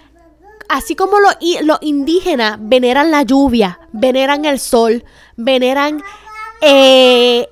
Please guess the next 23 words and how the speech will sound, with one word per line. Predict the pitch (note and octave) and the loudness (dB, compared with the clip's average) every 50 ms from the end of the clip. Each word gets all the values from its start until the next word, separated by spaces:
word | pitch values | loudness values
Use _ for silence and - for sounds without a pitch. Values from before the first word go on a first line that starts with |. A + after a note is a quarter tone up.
| _ _ | _ _
el | - C#4 C4+ B3+ B3 | -6 -4 -4 -4 -4
florecimiento, | - D4+ D4 C#4 C4+ C4 B3 - D4 C4 C#4 C#4+ D4 D4 D4 C4 - B3+ A3 | -2 -2 0 0 0 0 -2 -4 -4 -2 0 0 0 0 0 0 -2 -2 -2
veneran | G#3 A3+ A#3+ C4 D4+ E4+ D#4+ | -2 -4 -4 -4 -4 -4 -4
todas | - G4 F#4+ G4 G4+ | -2 0 0 0 0
esas | F#4+ G#4 G4 F#4 | 0 -2 -4 -2
cosas, | - G#4+ A4 G#4+ G4 - - G#3+ G#3 - - _ - - - _ | 0 0 2 2 0 -2 -4 -6 -8 -8 -12 _ -20 -20 -18 _
pues | - D4 C4+ | -8 -6 -4
nosotros | C#4 B3+ - D4 C#4 D#4 | -4 -4 -4 -6 -8 -8
tenemos | - - F#4 F#4+ F#4 F#4 | -8 -8 -8 -8 -8 -10
que | F#4 - F4+ E4+ | -8 -6 -6 -4
venerar | E4+ F4 F4+ F4 F4 E4 D#4+ E4+ F4+ F4+ C#4+ B3 B3 B3 B3 - _ _ _ _ _ _ _ _ _ _ _ _ _ _ _ _ _ _ _ _ _ _ _ _ - | -4 -6 -6 -6 -4 -4 -4 -2 -2 -2 -2 -2 -4 -6 -8 -10 _ _ _ _ _ _ _ _ _ _ _ _ _ _ _ _ _ _ _ _ _ _ _ _ -4
nuestro | A#3+ B3+ B3+ - D4 C4+ | -4 -4 -2 -2 -4 -4
crecimiento. | B3 C4 C4+ C#4 C4+ - D4+ C4+ C#4 C#4+ D#4 F#4 F#4+ G4 - D4 A#3+ A3+ | -4 -4 -6 -6 -6 -8 -8 -8 -6 -6 -6 -6 -8 -8 -8 -8 -6 -4
Pues | - B3+ - | -6 -6 -4
por | - C#4+ C4+ | -4 -4 -2
lo | C4+ C4 | -2 -2
tanto, | C4 C#4+ D4+ D#4+ E4+ F4+ | -2 -2 -4 -4 -6 -8
tú | - D4+ C#4+ | -6 -4 -4
vas | C#4 C#4 | -4 -4
a | |
utilizar | D4+ - F4+ F4 F4+ E4+ F4 - F#4+ F#4 E4+ C4+ D4+ E4 - _ _ _ _ _ _ _ _ _ _ _ _ _ _ _ _ _ _ | -4 -6 -6 -6 -6 -6 -4 -2 -2 -2 -2 -2 -6 -10 -14 _ _ _ _ _ _ _ _ _ _ _ _ _ _ _ _ _ _
cualquier | - C#4+ D4 C#4+ C#4 C4+ C4 C4 C4+ B3+ - _ _ - - C#4+ C#4+ D#4 E4+ F#4 F#4+ F#4 F#4+ F#4+ _ | -4 0 2 4 4 4 4 2 0 -2 -6 _ _ -6 -4 0 2 4 6 6 6 6 4 2 _
cosa | - G4 F#4+ G4 F#4+ F4+ - E4+ D4+ C4+ | 0 2 2 2 2 0 -4 -8 -10 -10